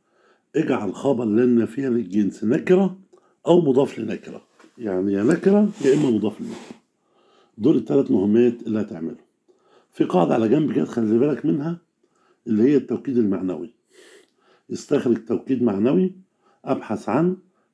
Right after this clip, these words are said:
كل جميع نفس عين كلا كلتا مع ضمير، كلا مع المفرد مبتدأ ثاني. يعني لو جت كلاهما وكلتاهما بعد يوم مفرد ما يتعربش توكيد معنوي، يتعرب مبتدأ تاني.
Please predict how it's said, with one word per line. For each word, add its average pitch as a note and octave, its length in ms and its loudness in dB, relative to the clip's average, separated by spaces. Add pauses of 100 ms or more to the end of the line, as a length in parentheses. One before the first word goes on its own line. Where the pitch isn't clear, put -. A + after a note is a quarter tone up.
كل B2 360 0
جميع D3 420 2 (300)
نفس A#2+ 380 -2
عين D3 440 0 (180)
كلا C3 300 2
كلتا A#2 480 -2
مع A2 280 2
ضمير، E2+ 400 -4 (920)
كلا C3+ 320 2
مع B2+ 300 0
المفرد C3+ 680 0 (140)
مبتدأ A#2+ 640 -2
ثاني. E2+ 540 -4 (600)
يعني A2 180 0
لو G#2 120 2
جت B2+ 160 0
كلاهما A2 480 0
وكلتاهما G2+ 680 -4 (320)
بعد F#2+ 300 -6
يوم B2+ 240 2
مفرد F3+ 420 -2
ما A#2 100 -4
يتعربش G#2+ 440 -2
توكيد G#2+ 320 -4
معنوي، G#2 320 2
يتعرب G#2+ 280 0
مبتدأ G#2 400 0
تاني. - 240 -12